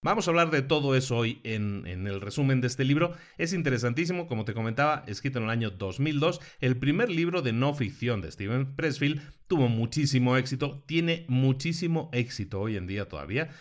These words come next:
Es uno de los libros más recomendados por todos los gurús porque realmente te toca directamente al corazón, te toca directamente a la cabeza, pero también te toca directamente al corazón, a todos esos problemas, a todos esos,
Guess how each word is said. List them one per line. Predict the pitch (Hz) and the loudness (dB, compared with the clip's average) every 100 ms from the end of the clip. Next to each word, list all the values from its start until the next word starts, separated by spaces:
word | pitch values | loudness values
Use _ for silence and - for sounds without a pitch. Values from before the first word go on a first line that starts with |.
| - - | -10 -2
Es | 131 | 0
uno | 151 123 | 2 2
de | |
los | 107 101 | 2 0
libros | 120 113 101 | -2 -2 0
más | 123 135 | 2 2
recomendados | 127 117 113 117 113 | 2 0 0 -2 -4
por | - 101 - | -6 -8 -8
todos | 131 143 147 123 | -12 -6 -2 0
los | 117 104 | 0 -2
gurús | 90 110 156 | -4 -2 -2
porque | 147 120 127 | -2 -4 -2
realmente | 170 170 165 170 165 - _ _ _ | -2 0 0 0 -2 -8 _ _ _
te | 139 | -2
toca | 139 180 | 0 2
directamente | 160 131 135 110 107 | 2 2 0 -2 -2
al | 104 | -6
corazón, | 87 76 71 - - | -6 -10 -14 -14 -12
te | 95 | -6
toca | 143 147 | 0 2
directamente | 131 131 117 117 110 | 2 0 0 0 -2
a | |
la | 87 | -4
cabeza, | 98 131 147 | -2 -2 -2
pero | 117 | -2
también | 113 127 | 0 0
te | 131 | 0
toca | 117 117 | -2 -2
directamente | 107 113 113 107 | -2 -2 -2 -2
al | 90 | -4
corazón, | 98 123 127 135 | -4 -2 -4 0
a | 127 127 - | 0 0 2
todos | 170 185 170 | 2 2 -2
esos | 180 196 | -4 -4
problemas, | - 123 135 135 123 | 0 2 2 2 0
a | 120 | -2
todos | 156 147 | -4 -4
esos, | 156 160 151 | -2 -2 -4